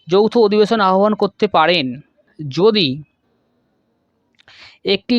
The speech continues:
কক্ষের অনুমোদিত বিল অপর পক্ষ বাতিল করে দেয়, কোনো বিলের সংশোধনের বিষয়ে একটি কক্ষ যে মত দিয়েছে, অপর কক্ষ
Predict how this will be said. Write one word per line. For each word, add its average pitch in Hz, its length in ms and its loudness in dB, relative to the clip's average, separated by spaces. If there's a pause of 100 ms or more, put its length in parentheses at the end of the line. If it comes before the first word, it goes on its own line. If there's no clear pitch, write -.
কক্ষের 233 440 2
অনুমোদিত 202 520 0
বিল 214 320 0
অপর 170 320 0
পক্ষ 208 280 -4
বাতিল 170 340 0
করে 196 200 2
দেয়, 214 200 2 (1160)
কোনো 226 300 0
বিলের 202 400 2
সংশোধনের 202 640 -2
বিষয়ে 202 480 0
একটি 208 280 -6
কক্ষ - 280 -6 (160)
যে 151 240 0
মত 240 200 2
দিয়েছে, 165 420 -2 (560)
অপর 165 300 0
কক্ষ 220 240 -4